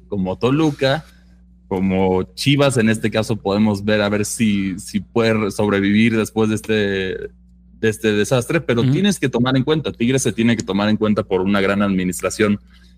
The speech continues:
Speaker 1: que le ha dado como resultado grandes resultados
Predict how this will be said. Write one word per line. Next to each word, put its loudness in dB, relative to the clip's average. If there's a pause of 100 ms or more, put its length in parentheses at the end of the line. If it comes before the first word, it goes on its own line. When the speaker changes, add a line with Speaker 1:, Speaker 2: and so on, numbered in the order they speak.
Speaker 1:
que 2
le 4
ha 4
dado 4
como -2
resultado -2 (260)
grandes 2
resultados -2